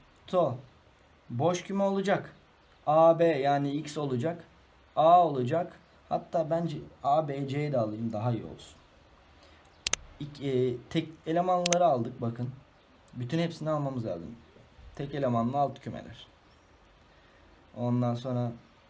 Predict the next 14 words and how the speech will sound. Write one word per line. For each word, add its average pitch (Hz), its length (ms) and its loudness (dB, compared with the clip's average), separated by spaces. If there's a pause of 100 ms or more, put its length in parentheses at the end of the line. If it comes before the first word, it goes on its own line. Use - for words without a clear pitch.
(580)
iki 123 200 -4
elemanları 165 580 2
al-, 151 160 4
arıyor, 120 380 -2 (120)
alıyorum 113 440 -2
ayrı 107 260 -4
ayrı. 98 260 -8 (200)
A, 123 300 0
B, 98 180 -8 (400)
işte 117 460 -8 (480)
A, 117 320 2
C, 113 240 -4 (640)
B, 113 360 -2
C. 147 200 -6